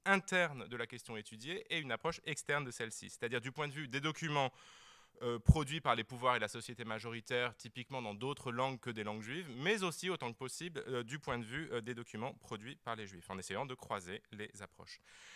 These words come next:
L'enquête ne peut se concevoir de façon unilatérale ou univoque. L'inclusion politique des Juifs est le résultat d'un accord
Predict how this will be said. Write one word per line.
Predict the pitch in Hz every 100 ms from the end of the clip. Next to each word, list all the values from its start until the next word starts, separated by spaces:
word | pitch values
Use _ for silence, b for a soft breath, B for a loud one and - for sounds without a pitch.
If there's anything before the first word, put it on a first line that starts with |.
| B
L'enquête | 131 160 - 185
ne | 160
peut | 143
se | 180 170
concevoir | 160 - 131 147
de | 123
façon | 117 - 135
unilatérale | 147 147 135 131 127 123 120 -
ou | 123 120
univoque. | 123 113 110 147 214 - - B B B
L'inclusion | 135 151 175 160 160
politique | 151 143 143
des | 123 131
Juifs | 117 139 139 107 95 B B B -
est | 139
le | 135
résultat | 131 131 143 127
d'un | 110 123
accord | 165 - 127 175